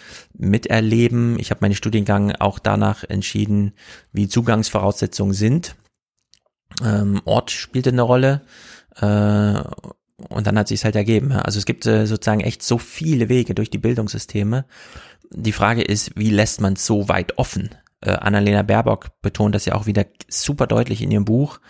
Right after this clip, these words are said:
Und da muss man ihr auch echt dankbar sein, weil sie eine der wenigen Politikerinnen ist, die sich überhaupt noch dafür interessiert, wie junge Menschen, äh, in die Welt finden, ja. Sie macht es an ihr fest im Vergleich zu den älteren Generationen. Ihre Mutter mit zweiten Bildungsweg und dann irgendwann mit fast vierzig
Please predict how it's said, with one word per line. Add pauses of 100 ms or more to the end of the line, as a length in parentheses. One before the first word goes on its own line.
(300)
Und
da
muss
man
ihr
auch
echt
dankbar
sein,
weil
sie
eine
der
wenigen
Politikerinnen
ist,
die
sich
überhaupt
noch
dafür
interessiert, (400)
wie
junge
Menschen,
äh,
in
die
Welt
finden,
ja.
Sie
macht
es
an
ihr
fest
im
Vergleich
zu
den
älteren
Generationen. (380)
Ihre
Mutter
mit
zweiten
Bildungsweg
und
dann
irgendwann
mit
fast
vierzig